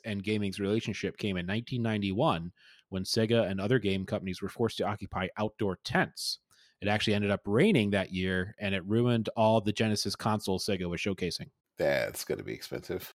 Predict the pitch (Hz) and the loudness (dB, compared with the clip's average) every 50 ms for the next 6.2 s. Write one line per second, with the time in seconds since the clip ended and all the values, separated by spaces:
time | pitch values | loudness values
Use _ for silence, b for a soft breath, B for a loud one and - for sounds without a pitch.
0 | _ - 101 98 92 90 92 95 92 101 104 101 101 90 90 - 110 113 117 101 | _ -2 0 0 2 2 0 0 0 0 0 0 -2 -4 -4 -2 0 0 0 0
1 | 92 92 120 104 98 104 104 - 107 104 98 95 90 85 92 107 110 95 - 101 | -2 -4 -2 -2 0 0 0 -2 -2 0 0 0 0 0 0 0 0 4 6 6
2 | 90 78 71 71 69 - - - - - - 80 78 80 80 - _ _ _ _ | 6 6 4 0 -2 -4 -8 -14 -10 -8 -6 -6 -6 -6 -8 -12 _ _ _ _
3 | _ _ - - 165 165 160 151 139 147 170 165 165 170 151 139 165 165 160 156 | _ _ 2 6 8 10 10 10 10 10 10 10 10 8 8 6 6 8 8 10
4 | 156 151 151 151 143 - - 160 156 143 - - - 156 151 143 135 - - 135 | 10 10 10 8 6 6 4 4 4 4 2 -2 -2 2 2 2 2 2 2 2
5 | 135 135 127 135 156 151 120 - - - - - - - - - - - - - | 4 4 4 4 2 0 -2 -4 -4 0 0 0 0 0 -2 -6 -4 -4 -4 -6
6 | - - - | -6 -10 -14